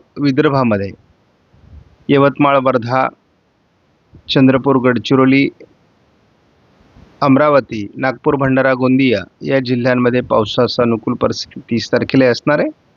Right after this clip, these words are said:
तीच परिस्थिती एक मेलाही असणार आहे. याच परिस्थितीत वाढ दोन मेला होण्याची शक्यता आहे.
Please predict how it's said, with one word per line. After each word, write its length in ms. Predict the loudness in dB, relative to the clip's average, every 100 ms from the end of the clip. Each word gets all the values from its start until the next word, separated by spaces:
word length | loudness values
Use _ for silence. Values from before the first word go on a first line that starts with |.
| _ _ -18 -14 -12 -12 -14 -20 -20 -20 -16 0
तीच 240 | 0 0
परिस्थिती 640 | 0 0 2 -2 0 0 0 -2
एक 200 | -2 -2 -4 _ _ _ _ 0
मेलाही 400 | 2 4 2 2
असणार 360 | -2 -4 -10 -12
आहे. 180 | -14 _ -20 -20 -20 -20 -20 -12 2
याच 380 | 4 4 2 -2
परिस्थितीत 540 | -4 -4 -4 -6 -6 -4
वाढ 340 | 0 2 2 2 2 -2 -14 -20 -20 _ _ _ _ _ _
दोन 520 | -12 -4 0 2 0 0
मेला 320 | 0 2 2
होण्याची 460 | 0 -2 -4 -4 -6
शक्यता 480 | -6 -6 -8 -10
आहे. 200 | -14 -16